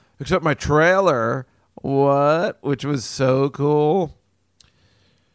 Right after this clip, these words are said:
My trailer was so cool. Like, it was very comfortable in there, like, temperature-wise, um, that I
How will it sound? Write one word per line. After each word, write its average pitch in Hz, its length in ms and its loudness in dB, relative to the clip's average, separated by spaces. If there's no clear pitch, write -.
My 127 120 -2
trailer 156 400 4
was 135 160 0
so 123 520 0
cool. 123 400 0
Like, 117 140 -4
it 113 40 -4
was 107 140 -6
very 110 280 2
comfortable 113 540 0
in 120 80 -2
there, 113 140 -6
like, 110 280 -8
temperature-wise, 127 800 2
um, 107 560 -2
that 110 760 -8
I 120 800 -2